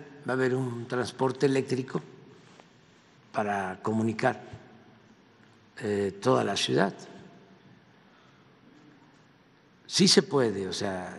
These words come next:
este, y s-, siguen funcionando los trenes de carga, tienen las concesiones y básicamente dos empresas tienen posibilidad,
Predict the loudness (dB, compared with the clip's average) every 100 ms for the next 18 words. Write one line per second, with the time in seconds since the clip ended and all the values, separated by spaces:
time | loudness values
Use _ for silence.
0 | -12 -14 -4 0 2 0 -4 -14 -18 -20
1 | -20 -2 2 4 4 0 -4 -8 -14 -14
2 | -14 -4 4 6 8 6 6 4 4 2
3 | -2 0 0 2 4 4 4 2 0 -2
4 | -10 -18 -18 -20 -20 -6 -2 2 4 6
5 | 6 4 4 4 2 2 -6 -10 -14 -18
6 | -20 -20 -20 -20 -20 -20 -20 -20 -20 -20
7 | -20 -20 _ 4 4 4 2 0 -2 -2
8 | 0 4 4 4 4 0 -4 -10 -18 -20
9 | -20 -20 -20 -20 -20 -20 -20 -20 -20 -20
10 | -20 -20 -12 -2 6 6 4 -2 -2 2
11 | 4 4 4 4 6 4 0 -4 -4 2
12 | 4 4 2 0 -2 -2 4 6 6 4
13 | 0 -4 -4 -6 -6 -4 -2 -2